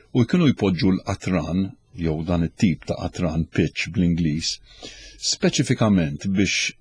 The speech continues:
il-kontenuti, ok, ma jihdux il-, it-toma ħażina, eh, tal-, tal-fuħħar. Ok? Issa, għalfejn hemm biċċa skura u biċċa le? Dan bażikament il-parti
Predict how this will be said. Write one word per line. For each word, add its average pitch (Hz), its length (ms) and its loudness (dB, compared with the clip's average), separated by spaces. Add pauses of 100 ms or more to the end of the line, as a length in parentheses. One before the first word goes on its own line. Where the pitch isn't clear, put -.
il-kontenuti, 92 1500 2 (140)
ok, - 240 -12 (340)
ma 143 380 2
jihdux 131 960 2 (420)
il-, 98 400 2
it-toma 98 680 2
ħażina, 95 600 4 (480)
eh, 85 420 2
tal-, 87 560 2
tal-fuħħar. 87 720 -2 (760)
Ok? 90 260 -2 (720)
Issa, - 420 2 (400)
għalfejn 120 580 6
hemm 104 180 8
biċċa 98 460 4 (120)
skura 92 600 2
u 98 140 2
biċċa 90 400 0
le? 80 160 0 (720)
Dan 107 180 4
bażikament 104 760 4
il-parti 104 680 4